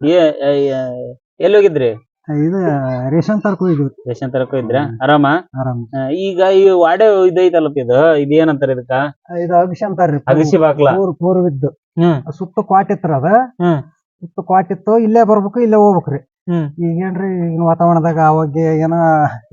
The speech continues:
Speaker 1: ನನಗ್ ಆಗಿನ ಕಾಲದ ಕಥೆನ ಹೇಳಿ ನೀನು.
Speaker 2: ಅವಾಗಿಂದರ
Speaker 1: ಮಸ್ತ್
Speaker 2: ಮತ್ತ್ ನಾ
Speaker 1: ಏನ್
Speaker 2: ಹೇಳೋದು.
Speaker 1: ಚಲೋ ಮಾಡು.
Speaker 2: ನಾ ಸಣ್ಣವ್ ಇದ್ದಾಗ ಇದ್ದಾರೆ, ಇಲ್ಲೇ ಹೋಗ್ಬೇಕು, ಇಲ್ಲೇ ಬರ್ಬೇಕು. ನಮ್ಮ ಮನೆ ಇಲ್ಲಿ ರೀ ಅವಾಗೆ.
Speaker 1: ಹ್ಮ್.
Speaker 2: ದೇಸಾಯರ್ ಅಂತ ಹೇಳಿ ಗುನ್ನಾಳ ಇದ್ದಾರೆ.
Speaker 1: ಹ್ಮ್.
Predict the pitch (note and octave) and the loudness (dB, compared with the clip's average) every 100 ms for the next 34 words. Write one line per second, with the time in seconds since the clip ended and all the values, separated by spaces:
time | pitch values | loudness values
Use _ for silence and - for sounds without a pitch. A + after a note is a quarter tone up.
0 | C#3+ F3 C3+ C3 E3+ B2+ C#3 E3+ G#3 G3 | -2 0 2 0 0 0 -2 -2 0 0
1 | G3 F3+ D3+ F3+ G3 F3+ E3 C#3+ B2 A2+ | 0 0 0 2 0 0 -2 -4 -6 -8
2 | A2 A#2 D3 F3+ A#3+ C4+ C4 B3+ A3+ F#3 | -10 -6 2 4 4 2 2 2 2 0
3 | D#3 E3 E3 E3+ G3 G#3+ D3 D#3 D#3 - | 0 2 4 4 2 2 2 2 0 0
4 | E3 D#3+ F3 F3+ G3+ G3 F#3 G3+ G3 F#3+ | 0 2 0 2 2 2 2 2 0 -2
5 | G3+ G3+ A#3 A3+ A3 A3 G#3+ G3 A#3 A3 | -2 0 0 0 0 2 0 0 0 2
6 | G3 F3 D3+ D3 - _ _ - E3 D#3+ | 2 0 -2 -8 -12 _ _ -2 2 2
7 | E3 F#3+ F#3 F#3 D#3+ D3 - C#3+ D3 C#3 | 2 2 2 2 2 0 -4 -6 -2 -2
8 | C3 - _ F3 E3 C3+ D#3 D3+ D#3+ D#3 | -4 -10 _ -6 -4 -2 -4 0 0 0
9 | D#3 C#3+ E3+ G3 F#3 D3+ D#3+ E3 D#3+ C#3+ | -2 -6 -6 -4 -6 -2 2 2 2 -2
10 | C3+ C3 B2+ F3 D#3 B2+ | -4 -8 -12 -8 -8 -8